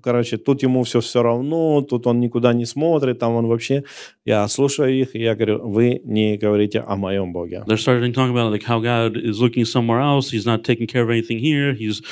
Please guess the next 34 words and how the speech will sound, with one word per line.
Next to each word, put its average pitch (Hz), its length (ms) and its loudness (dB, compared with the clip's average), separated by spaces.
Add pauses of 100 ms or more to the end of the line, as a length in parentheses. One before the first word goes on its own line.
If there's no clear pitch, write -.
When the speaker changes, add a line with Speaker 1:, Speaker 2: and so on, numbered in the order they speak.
(160)
Speaker 2:
just 104 180 0 (400)
pointing 127 280 0
a 120 40 2
blind 123 300 0
eye, 135 160 2
but 110 140 -2
I 117 80 0
always 123 220 2
say, 120 180 0
"This 120 180 -2
is 131 80 0
not 123 220 2
my 107 180 2
God 98 240 0
that 90 100 0
you're 98 160 -4
talking 117 320 0
about." 127 120 0
Speaker 1:
Мой 135 240 2
Бог 120 280 -4
другой. 104 440 -2 (120)
Speaker 2:
My 110 160 0
God 113 240 2
is 107 140 -2
different. 85 420 -2
Speaker 1:
Он 117 300 0
не 120 180 2
меняется. 110 640 -4 (120)
Speaker 2:
He 120 120 4
does 110 160 -2
not 113 160 2
change. 113 300 -2
Speaker 1:
Он 113 240 0
заботится, 127 800 0